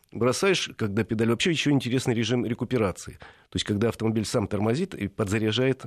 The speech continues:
м, немножко аккумулятор. То есть когда пе-, бросаешь педаль газа, чувствуешь, как он, там что-то начинает, нагрузка какая-то появляться дополнительная, и он потихоньку сам останавливается. Я научился рассчитывать на светофорах, м, так, чтобы он подзаряжался еще у меня. На светофорах останавливался, ну, стоит.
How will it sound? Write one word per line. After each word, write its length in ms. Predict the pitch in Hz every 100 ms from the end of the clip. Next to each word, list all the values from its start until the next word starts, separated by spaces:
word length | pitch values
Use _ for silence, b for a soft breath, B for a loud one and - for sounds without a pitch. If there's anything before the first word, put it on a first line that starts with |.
| -
м, 180 | 98 87
немножко 380 | 95 104 - 104
аккумулятор. 520 | - 110 92 80 - - B B B
То 60 | -
есть 100 | 104
когда 160 | 123 117
пе-, 180 | 117 131
бросаешь 420 | 117 127 127 -
педаль 260 | 113 120
газа, 260 | 123 175 123
чувствуешь, 380 | - 135 - 90
как 160 | 92
он, 140 | 107 98 B B
там 120 | 101
что-то 340 | 95 98 - 87
начинает, 380 | 87 110 92 104
нагрузка 440 | 107 113 - 85
какая-то 400 | 92 - 78 85
появляться 420 | - 92 123 -
дополнительная, 460 | 95 - 90 - 92
и 20 |
он 60 | 107
потихоньку 420 | 107 107 110 -
сам 220 | - 85
останавливается. 760 | 82 107 92 73 - - - - B B B B B -
Я 180 | 123 131
научился 600 | - 131 127 135 - 107
рассчитывать 540 | 110 - 156 135 -
на 80 | 104
светофорах, 760 | - 98 110 - 147 131 -
м, 180 | 92 90
так, 220 | - 113
чтобы 280 | - - 82
он 100 | 95
подзаряжался 720 | 90 95 101 104 95 76 -
еще 160 | 76 -
у 40 | 76
меня. 160 | 71
На 180 | 78 85
светофорах 460 | - 90 - - -
останавливался, 520 | - 202 214 - 131
ну, 60 |
стоит. 340 | 196 - 95